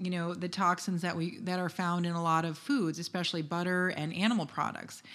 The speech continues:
contain, um, can contain these xenobiotics, xenoestrogens, like a lot of toxins that accumulate in our fat cells.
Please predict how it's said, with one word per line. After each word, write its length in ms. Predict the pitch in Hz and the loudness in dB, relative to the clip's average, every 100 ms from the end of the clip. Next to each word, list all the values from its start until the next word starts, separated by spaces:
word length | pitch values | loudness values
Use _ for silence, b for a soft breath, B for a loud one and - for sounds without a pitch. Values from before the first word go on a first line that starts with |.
| B - | B -2
contain, 640 | 190 175 185 175 165 165 | 0 2 2 2 0 -2
um, 340 | 170 165 156 160 | -4 -4 -4 -4
can 180 | 190 175 | -4 -2
contain 460 | 175 180 170 170 | -4 -2 -2 -2
these 280 | 165 160 156 B B - | -2 -4 -6 B B -10
xenobiotics, 1000 | 156 185 180 170 151 147 180 202 190 180 | -2 2 2 2 2 2 6 6 6 0
xenoestrogens, 1080 | - 156 151 - 202 - 190 180 175 170 165 | -2 -2 -2 -2 -2 -2 -2 0 0 -2 -2
like 220 | 160 156 B B 190 | -4 -4 B B -4
a 40 | |
lot 200 | 202 196 | 0 2
of 100 | 196 | 0
toxins 600 | 196 180 185 196 175 165 - | 2 2 2 -2 -2 -4 -4
that 200 | 175 170 | -4 -2
accumulate 440 | 170 196 190 170 | 0 0 2 0
in 80 | 160 | 0
our 100 | 160 | -2
fat 380 | - 233 240 - | 4 6 6 4
cells. 560 | 190 165 165 165 160 | 0 2 2 -2 -6